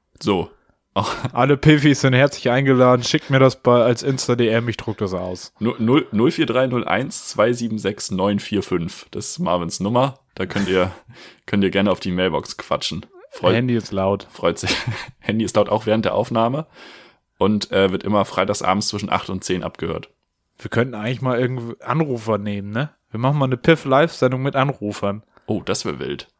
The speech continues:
Speaker 2: <laughs>
Speaker 1: Machen wir eine Twitch-Session.
Speaker 2: Und dann ruft keiner an. Schade.
Speaker 1: <laughs> Da ruft wirklich keiner an. Wir, wollen wir mal langsam, wir, wir,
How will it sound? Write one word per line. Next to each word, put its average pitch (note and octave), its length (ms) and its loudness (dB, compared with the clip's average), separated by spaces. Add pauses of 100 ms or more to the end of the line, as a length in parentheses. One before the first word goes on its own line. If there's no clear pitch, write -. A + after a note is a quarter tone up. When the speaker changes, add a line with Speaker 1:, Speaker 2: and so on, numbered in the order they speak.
(340)
Speaker 2:
<laughs> - 920 -6
Speaker 1:
Machen G#2 160 0
wir G2 80 0
eine - 80 -2
Twitch-Session. F3+ 800 4
Speaker 2:
Und F3 240 0
dann F3 160 4
ruft F3+ 280 -6
keiner D3 300 2
an. A#2 220 -4
Schade. A#2 580 0
Speaker 1:
<laughs> - 40 -6 (1160)
Da G#2+ 60 -4
ruft A2 200 -4
wirklich F#2+ 180 -4
keiner D#2+ 180 -2
an. D#2+ 60 -8 (220)
Wir, B2+ 180 6 (100)
wollen C#3 180 6
wir E3+ 60 2
mal C3 180 2
langsam, G#2 460 0 (200)
wir, - 160 -6
wir, F#2+ 80 -6